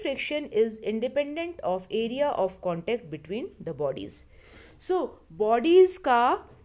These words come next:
area of contact कम हो या ज़्यादा हो, उससे कोई फ़र्क नहीं पड़ता। एक ब्लॉक आपने ऐसे रख दिया है, तब भी फ्रिक्शन वही होगा, और उस ब्लॉक को आपने ऐसे रखा है, तब भी फ्रिक्शन वही होगा। it does not depend on the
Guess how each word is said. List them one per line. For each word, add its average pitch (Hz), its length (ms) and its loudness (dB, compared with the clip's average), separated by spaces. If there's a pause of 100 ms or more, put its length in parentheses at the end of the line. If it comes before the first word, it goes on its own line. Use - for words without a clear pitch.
(260)
area 269 540 2
of 214 280 -2
contact 202 480 -2
कम 302 240 0
हो 233 200 4
या 208 180 2
ज़्यादा 170 320 -2
हो, 240 120 2
उससे 226 260 0
कोई 202 220 2
फ़र्क 170 220 -4
नहीं 156 100 -8
पड़ता। 120 320 -8 (420)
एक 240 300 4
ब्लॉक 214 360 2
आपने 202 300 -2 (120)
ऐसे 170 300 -2
रख 190 140 -4
दिया 220 280 -2
है, 262 260 -2 (600)
तब 208 100 -2
भी 233 160 -2
फ्रिक्शन 254 360 -2
वही 262 160 0
होगा, 269 340 0 (400)
और 202 80 -2
उस 214 120 -4
ब्लॉक 214 300 0
को 269 80 -2
आपने 247 260 0 (140)
ऐसे 208 260 -4
रखा 202 280 -4
है, 208 200 -4 (480)
तब 190 160 -4
भी 254 160 -4
फ्रिक्शन 294 440 -4 (140)
वही 202 300 -2
होगा। 156 320 -6 (500)
it 185 220 0
does 208 220 2
not 247 360 0
depend 214 460 0
on 170 220 -6
the 190 140 -4